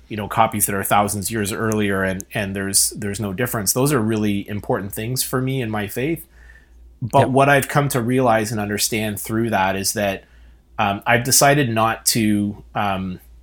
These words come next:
Speaker 1: I've actually kind of made this conscious decision not to fret over some of those historical data because we don't have the complete picture. And
Speaker 2: Yeah.
Speaker 1: so,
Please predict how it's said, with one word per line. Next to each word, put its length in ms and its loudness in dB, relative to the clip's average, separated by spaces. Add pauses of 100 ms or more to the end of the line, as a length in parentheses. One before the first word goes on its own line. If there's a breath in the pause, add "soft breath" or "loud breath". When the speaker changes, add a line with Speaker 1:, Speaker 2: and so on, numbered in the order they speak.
(100)
Speaker 1:
I've 160 2
actually 320 2
kind 200 2
of 80 -4
made 220 -2
this 140 0
conscious 400 -2
decision 500 -2
not 260 -6
to 120 -2
fret 480 -2
over 220 -4
some 220 -2
of 80 -6
those 220 -4
historical 540 -2
data 360 -2
because 280 -2
we 120 0
don't 280 0
have 320 -2
the 80 -6
complete 360 -10
picture. 520 -8 (560 soft breath)
And 180 0
Speaker 2:
Yeah. 40 -2
Speaker 1:
so, 520 4